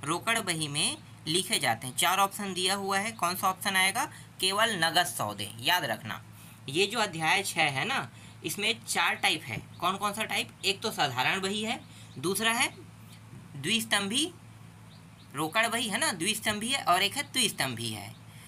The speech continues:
और एक क्या होता है? लघु स्तंभी। ठीक है, तो चार type है,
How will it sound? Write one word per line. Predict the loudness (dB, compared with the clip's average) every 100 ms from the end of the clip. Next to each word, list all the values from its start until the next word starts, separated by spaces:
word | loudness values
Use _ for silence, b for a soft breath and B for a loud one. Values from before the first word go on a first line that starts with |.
| B 0
और | 0 2
एक | 0 2
क्या | 2
होता | 2 2 0
है? | 2
लघु | 2 2 2 0
स्तंभी। | -2 -6 -8 -12 -14 -8
ठीक | -2
है, | -2
तो | -2
चार | 2 4 4
type | 2 0 -2
है, | -6